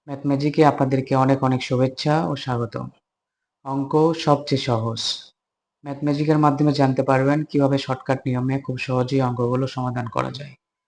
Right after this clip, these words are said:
তো চলুন কথা না বাড়িয়ে শুরু করা যাক। আজকে আমরা করব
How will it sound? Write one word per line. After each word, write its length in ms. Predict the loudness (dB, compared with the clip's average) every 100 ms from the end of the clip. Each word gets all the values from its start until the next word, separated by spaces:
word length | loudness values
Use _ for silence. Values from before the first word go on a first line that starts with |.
| _ _
তো 20 | -2
চলুন 300 | 4 4 4
কথা 200 | 4 4
না 100 | 4
বাড়িয়ে 280 | 6 8 6 4
শুরু 140 | 0 2
করা 160 | 2 2
যাক। 200 | 0 -2 -8 _ -20
আজকে 220 | -16 -4 0
আমরা 180 | 0 0
করব 260 | 0 2